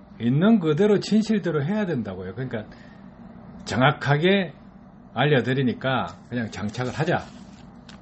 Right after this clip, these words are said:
바로 결정을 했습니다. 배우겠다는 거예요. 장착만 하고 연료 절감이 된다 하면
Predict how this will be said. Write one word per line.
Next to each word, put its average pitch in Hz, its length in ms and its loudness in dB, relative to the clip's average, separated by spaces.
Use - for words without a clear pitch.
바로 120 220 -2
결정을 160 380 0
했습니다. 92 500 -8
배우겠다는 170 600 4
거예요. 92 340 -12
장착만 190 560 6
하고 196 260 6
연료 139 200 8
절감이 165 360 2
된다 147 300 0
하면 127 440 -2